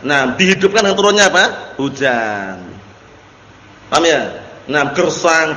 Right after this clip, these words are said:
tandus, ditanami enggak apa? Ditanamin pun juga tidak apa? Tidak berbuah, tidak tumbuh. Ya,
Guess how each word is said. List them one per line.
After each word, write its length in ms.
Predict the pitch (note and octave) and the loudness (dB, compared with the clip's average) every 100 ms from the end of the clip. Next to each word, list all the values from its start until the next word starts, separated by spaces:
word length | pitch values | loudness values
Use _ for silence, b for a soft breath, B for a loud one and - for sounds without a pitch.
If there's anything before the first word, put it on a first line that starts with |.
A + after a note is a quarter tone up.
| F3 | 0
tandus, 640 | E3 E3 D#3+ F3 E3+ - | 0 -2 0 2 2 0
ditanami 480 | - D#3 D#3+ E3+ E3+ | -4 -2 -2 -2 0
enggak 160 | E3 | 0
apa? 240 | D#3 D3+ F#3 G#3+ B B B | 2 0 -2 -4 B B B
Ditanamin 540 | D#3 D#3+ D#3+ E3 E3+ | -4 0 0 0 -2
pun 100 | D#3+ | -4
juga 240 | D#3+ D#3 D#3+ | -4 0 0
tidak 180 | D#3 D#3 | 2 0
apa? 320 | D3+ D3 F#3 | 2 0 0
Tidak 160 | E3+ D3+ | 0 0
berbuah, 540 | D3 D3 E3 F3+ F3 D#3+ | 0 0 0 2 2 2
tidak 220 | E3 - | 0 0
tumbuh. 640 | F3 F3+ F3 F3 E3+ - - - - - | -2 -2 0 2 2 -2 -8 -16 -20 -8
Ya, 260 | B2+ E3 | -2 -2